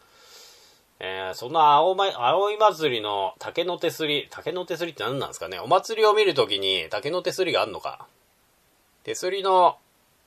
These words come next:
内側で、なんか特等席で見てるような人じゃなくて、えー、立って見てるような見物人のくせに、物見高い、物見高いって意味なのか。なんかちょっとわ-、<laughs> よく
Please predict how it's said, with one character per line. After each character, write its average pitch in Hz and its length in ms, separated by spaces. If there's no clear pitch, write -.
内 131 240
側 180 240
で、 165 400
な 160 120
ん 160 80
か 113 180
特 - 220
等 220 160
席 135 200
で 101 120
見 117 140
て 135 100
る 107 80
よ 98 60
う - 20
な 92 80
人 - 180
じ 98 100
ゃ 95 40
な 95 80
く - 60
て、 92 360
え - 60
ー、 101 720
立 165 120
っ - 120
て 98 400
見 113 100
て 110 100
る 95 80
よ 95 120
う - 20
な 92 80
見 101 160
物 104 260
人 101 300
の 101 120
く - 60
せ 113 140
に、 90 300
物 107 200
見 127 140
高 127 220
い、 98 120
物 101 220
見 180 100
高 190 200
い 160 60
っ - 40
て - 80
意 90 40
味 95 60
な 76 80
の 73 60
か。 - 300
な - 80
ん - 20
か 92 100
ち - 80
ょ - 20
っ - 20
と 85 80
わ-、 87 180
<laughs> - 120
よ 131 80
く - 120